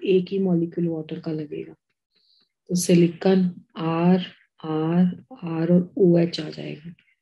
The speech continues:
अब बेटा क्या होता है ना, यहाँ पे condensation reaction होता है polymer form करने के लिए, यानी कि दो ऐसे compound आपस में combine करेंगे। अब देखो दूसरे ओएच को भी आप इधर की facing करके ऐसे ही लिख लो,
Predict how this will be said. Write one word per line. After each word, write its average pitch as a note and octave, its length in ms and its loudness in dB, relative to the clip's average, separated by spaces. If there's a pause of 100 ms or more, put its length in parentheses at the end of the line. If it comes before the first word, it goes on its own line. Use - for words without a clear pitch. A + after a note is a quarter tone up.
(500)
अब G3 80 2
बेटा A3 220 4
क्या A3 200 0
होता G#3 200 0
है F3+ 60 0
ना, F#3 60 2
यहाँ G3 240 0
पे F#3+ 100 -2
condensation F3+ 720 0
reaction E3 360 -6
होता D#3 220 -8
है F3 120 -2
polymer E3 480 -2
form D#3+ 260 -8
करने D#3 300 -6
के D#3 160 -10
लिए, G3 320 0 (540)
यानी F3+ 240 10
कि F#3+ 120 4
दो F#3 680 6
ऐसे F3+ 360 4
compound F3 540 0
आपस E3 320 -4
में F3+ 120 -2
combine D#3+ 460 -2
करेंगे। D3 460 -10 (560)
अब F3+ 80 -4
देखो G3+ 200 6
दूसरे F#3+ 440 6
ओएच F#3 260 6
को F#3+ 160 2
भी G3 160 6
आप F3+ 340 4
इधर F#3 260 2
की F#3+ 120 -2
facing F3+ 400 0
करके F3 240 -2
ऐसे F3 240 -2
ही E3+ 60 -2
लिख D#3 260 -4
लो, D3+ 80 -16